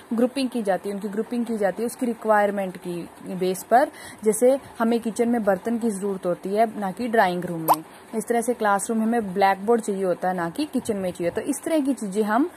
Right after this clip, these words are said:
groups में arrange करते हैं। For example, library में हमें एक ही जगह, अ, जैसे English की सारी books होती हैं, फिर Hindi की सारी books होती हैं, अगर वो चीज़ mix हो जाए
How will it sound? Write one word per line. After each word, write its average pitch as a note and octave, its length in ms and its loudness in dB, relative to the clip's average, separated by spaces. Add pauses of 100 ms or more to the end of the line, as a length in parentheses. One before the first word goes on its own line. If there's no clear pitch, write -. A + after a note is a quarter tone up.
(1120)
groups A3+ 300 2
में C#4 140 4
arrange G3+ 360 0
करते F3 300 -4
हैं। F3 100 -4
For A3 120 -2
example, G#3 400 0
library G#3 560 2
में G#3+ 160 -2
हमें G3+ 440 -4 (280)
एक B3 260 2
ही D#4+ 100 4
जगह, A3+ 400 4
अ, C#4 40 -4 (560)
जैसे G#3 280 0
English G#3 340 -2
की A#3+ 100 -4
सारी G#3 260 2
books G3 260 -4
होती G3 220 -4
हैं, G3+ 120 -2
फिर G#3 140 -2
Hindi G3+ 300 -2
की G#3+ 100 -6
सारी G3+ 260 0
books F#3+ 180 -8
होती G3+ 160 -4
हैं, - 60 -4
अगर C4 240 4
वो C#4+ 140 2
चीज़ C#4+ 200 2
mix A#3+ 420 2
हो B3+ 120 6
जाए G3+ 400 2